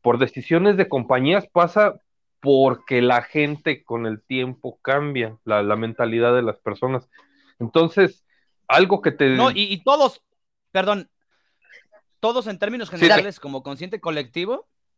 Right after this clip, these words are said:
Speaker 2: eh, en el caso, y, y particularmente hablando de los videojuegos, sí van cambiando los tiempos, sí nos vamos adaptando,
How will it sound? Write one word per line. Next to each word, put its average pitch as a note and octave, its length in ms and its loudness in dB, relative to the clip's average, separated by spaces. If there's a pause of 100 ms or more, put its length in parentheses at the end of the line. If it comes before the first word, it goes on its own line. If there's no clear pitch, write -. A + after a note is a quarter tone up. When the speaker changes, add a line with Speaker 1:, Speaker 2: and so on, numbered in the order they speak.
(140)
Speaker 2:
eh, A#2+ 480 -8
en B2 160 -12
el A#2+ 140 -12
caso, D3+ 540 -6
y, C3+ 280 -6
y C3 60 -6
particularmente A3 580 -6
hablando E3 240 -4
de D#3 60 -4
los C#3 100 -8
videojuegos, D#3 540 -6 (240)
sí - 260 -4
van A3 140 0
cambiando F3 280 -4
los D3 160 -6
tiempos, D#3+ 280 -8
sí F#3 160 -8
nos G3+ 120 -6
vamos E3+ 220 -6
adaptando, D3 640 -4